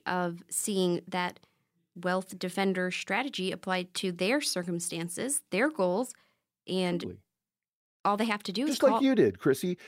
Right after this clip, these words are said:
Speaker 1: Yeah.
Speaker 2: Just like you did. I'm gonna point to you
Speaker 1: Do
Speaker 2: and
Speaker 1: it.
Speaker 2: say, "Hey, listeners, listeners right now, look at Chrissy Paradis.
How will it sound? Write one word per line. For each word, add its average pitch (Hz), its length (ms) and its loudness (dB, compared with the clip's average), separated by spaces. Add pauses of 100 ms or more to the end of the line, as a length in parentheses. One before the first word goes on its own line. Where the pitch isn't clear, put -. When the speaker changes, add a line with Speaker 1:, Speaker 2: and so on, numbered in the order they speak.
(120)
Speaker 1:
Yeah. 196 160 0
Speaker 2:
Just 277 180 4
like 285 180 4
you 330 200 6
did. 143 280 6
I'm 185 160 4
gonna 320 140 6
point 233 340 4
to 170 100 2
you 160 120 4
Speaker 1:
Do 277 180 8
Speaker 2:
and 185 80 8
Speaker 1:
it. 160 40 -6
Speaker 2:
say, 156 140 4
"Hey, 208 140 6
listeners, 190 520 4 (400)
listeners 208 420 6
right 202 200 6
now, 240 260 8
look 147 340 4
at 285 120 0
Chrissy 233 320 4
Paradis. 127 580 4